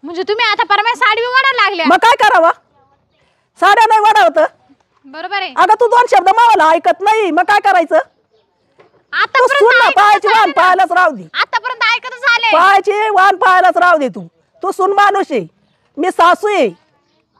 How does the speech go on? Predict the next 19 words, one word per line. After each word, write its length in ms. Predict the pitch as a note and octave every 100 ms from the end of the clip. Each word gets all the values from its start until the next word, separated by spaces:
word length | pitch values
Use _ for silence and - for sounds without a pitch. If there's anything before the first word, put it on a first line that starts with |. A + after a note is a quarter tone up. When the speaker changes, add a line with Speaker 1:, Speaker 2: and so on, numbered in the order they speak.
| _ _ _ _ -
Speaker 1:
पण 100 | D4
माझी 180 | F#4+ G#4+
चप्पल 260 | F4+ F4
माझ्या 180 | F4+ G4+
पायात 260 | G4 F#4 F#4+
अशी 160 | F4
मी 80 | E4+
कुठं 160 | G4 G4+
तुम्हाला 220 | G#4 G4+
देणार 260 | D4+ D#4+ D#4+
आहे 80 | C4
घालायला? 300 | G3+ A3+ G3+ _ _ _
Speaker 2:
मग 260 | C4+ G4 F#4 _ _ _ _
जर 180 | D4 F#4+
सगळा 320 | F#4+ D#4 F4
अपमान 360 | F4 E4+ G4+ G4
नको 240 | G#4+ B4
करू 200 | G#4+ G4
माणसाचा. 460 | G4 G4 D4 G#3+